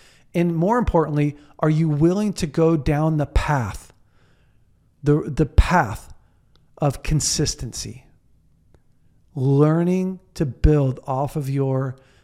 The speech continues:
failures, learning to get feedback. Like, again, like the scientist, when a scientist gets in a lab he doesn't expect to design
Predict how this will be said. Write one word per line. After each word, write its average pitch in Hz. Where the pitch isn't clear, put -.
failures, 120
learning 156
to -
get 143
feedback. 123
Like, 135
again, 127
like 135
the 151
scientist, 143
when 127
a 117
scientist 170
gets 160
in 147
a 120
lab 127
he 160
doesn't 165
expect -
to 143
design 135